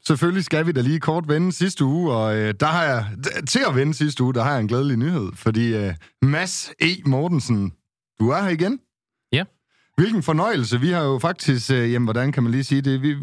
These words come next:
Speaker 1: efterfølgende, efter sidste uge, øh, hvor vi jo vendte Nutrifær,
Speaker 2: Mm.
Speaker 1: og nogle af de mange indslag, jeg har været rundt og samle op, øh, over på messen, altså i vores mobile studie, så, øh, satte vi os simpelthen ned, og så kunne vi ikke nære os fra at lave nogle flere programmer sammen.
Speaker 2: Nej.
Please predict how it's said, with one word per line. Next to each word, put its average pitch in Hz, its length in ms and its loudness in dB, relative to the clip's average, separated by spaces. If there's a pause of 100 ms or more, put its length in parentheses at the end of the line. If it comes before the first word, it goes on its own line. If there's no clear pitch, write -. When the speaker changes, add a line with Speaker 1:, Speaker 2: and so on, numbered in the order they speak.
(400)
Speaker 1:
efterfølgende, 156 600 0
efter 196 220 -2
sidste 185 300 0
uge, 180 220 0
øh, 123 40 0
hvor 135 140 0
vi 127 100 0
jo 127 80 0
vendte 170 260 0
Nutrifær, 147 540 0 (120)
Speaker 2:
Mm. 139 200 -2 (100)
Speaker 1:
og 127 140 2
nogle 160 180 0
af 139 60 -2
de 139 100 0
mange 147 260 0
indslag, 135 380 -2
jeg 120 140 0
har 127 80 0
været 110 300 -2
rundt 156 260 0
og 101 220 0
samle 120 440 0
op, 143 260 -2
øh, 101 280 0
over 151 180 0
på 151 220 0
messen, 147 380 -2
altså 98 220 -2
i 104 40 0
vores 101 200 -2
mobile 117 380 0
studie, 98 360 0
så, 151 340 0 (120)
øh, 90 60 -2 (480)
satte 147 280 0
vi 113 100 2
os 87 80 -4
simpelthen 85 380 0
ned, 160 300 2
og 98 140 -2
så 139 140 0
kunne 101 140 -4
vi 90 60 0
ikke 95 140 -2
nære 104 140 0
os 98 160 -2
fra 104 140 0
at 95 60 0
lave 104 120 0
nogle 92 160 -2
flere 131 220 -2
programmer 110 340 -4
sammen. 113 280 -2 (140)
Speaker 2:
Nej. 113 240 -2